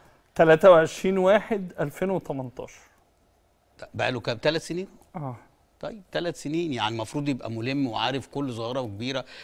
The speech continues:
Speaker 2: وعارف اللعيبه حتى كمان اللي في
Speaker 1: طيب، ما هو
Speaker 2: الاقاليم.
Speaker 1: عارف، هو حد
Speaker 2: طب
Speaker 1: عارف؟
Speaker 2: ازاي ما ياخدش واحد زي محمد صادق ده؟ مش كان معاه في البطوله؟
Speaker 1: مم.
Speaker 2: ما ياخدش واحد زي احمد عبد القادر اللي
Speaker 1: طيب،
Speaker 2: مكسر
Speaker 1: اه.
Speaker 2: الدنيا؟ ما ياخدش واحد مثلًا زي، آه،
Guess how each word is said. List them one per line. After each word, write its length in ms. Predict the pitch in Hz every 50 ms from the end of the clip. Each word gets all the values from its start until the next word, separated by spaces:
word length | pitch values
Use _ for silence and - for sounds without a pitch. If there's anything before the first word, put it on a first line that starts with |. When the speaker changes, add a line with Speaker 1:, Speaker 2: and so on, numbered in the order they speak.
| - -
Speaker 2:
وعارف 380 | - 104 110 135 165 170 120 156
اللعيبه 380 | 151 143 139 123 139 170 156
حتى 340 | - - - 175 - - 156
كمان 280 | - 147 135 160 170 165
اللي 160 | 160 143 131
في 80 | - 127
Speaker 1:
طيب، 100 | 110 -
ما 140 | - 180
هو 40 | 185 208
Speaker 2:
الاقاليم. 280 | 233 - - 160 151
Speaker 1:
عارف، 380 | 147 135 135 165 185 190 175 139 - -
هو 180 | 143 135 131 117
حد 180 | - 151 165
Speaker 2:
طب 80 | 156 151
Speaker 1:
عارف؟ 160 | 160 165 160
Speaker 2:
ازاي 400 | 170 170 156 139 131 190 214 220
ما 140 | 202 196 190
ياخدش 420 | 175 156 - 190 226 - - -
واحد 360 | 180 170 175 214 196 180 180 156
زي 140 | 143 160
محمد 380 | 151 131 - 190 208 190 175 -
صادق 260 | - 185 185 170 170
ده؟ 160 | 156 135 175
مش 180 | 180 175 147 -
كان 120 | - 156
معاه 280 | 151 147 135 139 151 175
في 100 | 175 180
البطوله؟ 460 | 156 139 123 135 - 165 175 185 185 -
Speaker 1:
مم. 300 | 175 170 175 170 160 147 143 - - - - _
Speaker 2:
ما 120 | 120 139 147
ياخدش 320 | 143 - 190 202 - -
واحد 260 | 170 190 185 165 180
زي 180 | 147 160 160 175
احمد 300 | 196 - 175 165 160 143
عبد 220 | 143 143 135 127
القادر 380 | 151 139 - 156 185 165 175 156
اللي 180 | 160 156 151 147
Speaker 1:
طيب، 160 | 143 139 -
Speaker 2:
مكسر 320 | 180 180 - - 170 156
Speaker 1:
اه. 40 | 143
Speaker 2:
الدنيا؟ 400 | 131 123 156 170 170 170 165 160 - - - _ _ - - - - - - - - _ _ _
ما 120 | - 135 147
ياخدش 340 | 147 127 - 202 - - 165
واحد 320 | 175 190 175 175 175 160
مثلًا 400 | 170 190 - 190 170 170 160 156
زي، 520 | 135 135 170 185 190 180 165 160 151 147
آه، 280 | 143 143 143 139 135 120